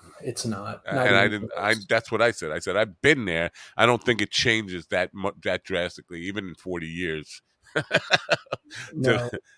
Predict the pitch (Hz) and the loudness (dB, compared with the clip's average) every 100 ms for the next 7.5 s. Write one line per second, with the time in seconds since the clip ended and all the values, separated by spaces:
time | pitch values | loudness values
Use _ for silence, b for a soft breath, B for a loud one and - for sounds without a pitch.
0 | _ _ _ _ 80 80 78 151 - 160 | _ _ _ _ -6 -4 -2 -2 0 -2
1 | 160 - 156 147 - 131 127 127 143 156 | -2 2 2 2 2 8 8 8 4 0
2 | 143 143 139 135 - _ _ _ _ _ | 2 4 2 -2 -10 _ _ _ _ _
3 | _ _ - 147 135 123 127 120 135 127 | _ _ -4 0 4 6 4 4 2 4
4 | 123 113 113 110 - _ _ _ _ _ | 6 6 6 2 -10 _ _ _ _ _
5 | _ - - 190 175 - 151 165 - 170 | _ -10 -8 -4 -4 6 10 10 10 6
6 | 147 - 131 127 123 - 120 117 113 107 | 6 8 6 6 0 0 2 4 4 2
7 | 120 120 117 120 | 2 4 4 2